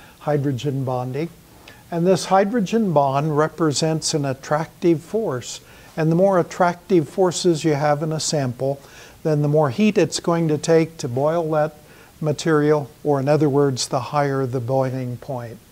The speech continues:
So we can say that pure alcohols, and this word pure I've used simply to represent the fact that we don't have water around. We're not talking about water solubility or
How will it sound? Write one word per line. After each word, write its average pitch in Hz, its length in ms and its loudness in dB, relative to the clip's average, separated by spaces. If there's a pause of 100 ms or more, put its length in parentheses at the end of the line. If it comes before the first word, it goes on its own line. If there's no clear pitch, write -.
(280)
So - 160 -8
we 170 100 2
can 151 200 -4
say 165 260 2
that 139 320 -6
pure 233 360 -2
alcohols, 135 840 -6 (340)
and 143 100 -8
this - 160 -8
word 160 280 2
pure 185 520 2 (220)
I've 139 220 0
used 156 460 0 (320)
simply 214 460 0
to 175 60 0
represent 170 680 2
the 165 100 -2
fact 156 380 0
that 170 100 0
we 165 140 0
don't 190 220 2
have 170 240 -2
water 151 460 2
around. 117 500 -4 (300)
We're 156 80 -4
not 160 220 -2
talking 156 400 0
about 143 280 0
water 151 320 2
solubility 151 880 -2
or 123 260 -6